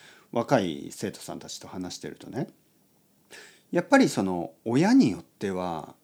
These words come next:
みんなじゃないですよ。でも一部のね、その生徒さんの一部の親によっては、まだなんかそ-、その、あの、バランスがまだこう、わか-、わからないというか。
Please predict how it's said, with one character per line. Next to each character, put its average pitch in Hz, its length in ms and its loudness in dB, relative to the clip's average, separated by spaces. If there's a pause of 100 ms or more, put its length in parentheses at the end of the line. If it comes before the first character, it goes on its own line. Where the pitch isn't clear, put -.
み 165 120 4
ん 196 60 6
な 214 100 6
じ 123 80 4
ゃ - 40 -2
な 180 100 -2
い 170 40 -4
で 139 60 -10
す - 80 -16
よ。 101 180 -8
で 127 80 0
も 98 220 -2
一 139 280 -2
部 127 120 2
の 78 120 -8
ね、 113 320 -12
そ - 140 -10
の 95 100 -6
生 107 160 -4
徒 - 60 -10
さ - 140 -12
ん 117 40 -8
の - 100 -12
一 139 220 -6
部 180 80 0
の 120 200 0
親 110 180 0
に 139 120 4
よ 92 80 -4
っ - 20 -18
て - 160 -12
は、 87 320 -6 (480)
ま 339 140 2
だ 427 120 4
な 165 120 6
ん 175 80 0
か 123 100 -4
そ-、 135 240 -10 (180)
そ - 220 -2
の、 220 560 0 (480)
あ 196 160 -2
の、 - 800 -6 (720)
バ 170 240 6
ラ 175 140 8
ン 175 100 2
ス - 180 -10
が 160 400 4
ま 165 160 4
だ 143 120 0
こ - 420 -6
う、 - 40 0
わ 135 100 4
か-、 - 260 4 (160)
わ 135 140 0
か 147 140 8
ら 139 100 10
な 110 100 2
い 135 80 -8
と - 80 -16
い - 60 -18
う - 40 -20
か。 - 120 -20